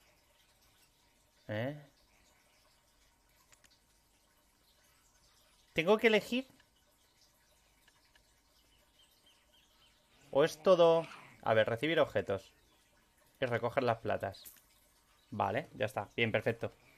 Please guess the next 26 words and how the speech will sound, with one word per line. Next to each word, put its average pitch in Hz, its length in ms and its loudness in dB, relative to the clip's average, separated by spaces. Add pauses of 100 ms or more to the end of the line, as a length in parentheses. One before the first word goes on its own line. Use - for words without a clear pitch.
(200)
Es 151 140 0
que 180 80 4
no 190 80 6
sabía, 202 280 8
digo, 135 200 6
a 117 120 2
lo 120 80 2
mejor, 165 460 6
a 139 80 0
lo 131 80 0
mejor 147 240 -2
me 185 320 4
daban 165 220 2
a - 20 -2
elegir 139 240 -2
entre 139 160 -2
una 139 160 0
y 107 60 2
otra. 104 200 -4 (400)
Vale, 143 220 6
dentro 180 240 0
de 208 60 2
los 202 100 2
desafíos 190 500 -2
tenemos 123 320 -6
este. 214 440 -2